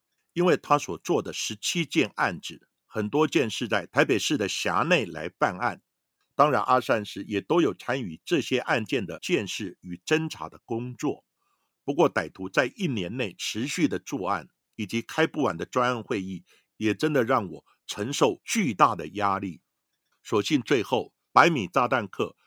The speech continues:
是在台北车站厕所内的爆裂物零件养乐多的空瓶上面采到了杨汝门的D N A，以及立法院附近监视器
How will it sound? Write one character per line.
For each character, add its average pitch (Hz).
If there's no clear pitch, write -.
是 165
在 143
台 -
北 117
车 -
站 110
厕 185
所 82
内 123
的 90
爆 143
裂 131
物 127
零 90
件 139
养 98
乐 151
多 151
的 127
空 147
瓶 92
上 113
面 113
采 85
到 131
了 87
杨 110
汝 131
门 76
的 87
D 120
N 120
A， 113
以 110
及 104
立 202
法 80
院 117
附 113
近 92
监 160
视 143
器 107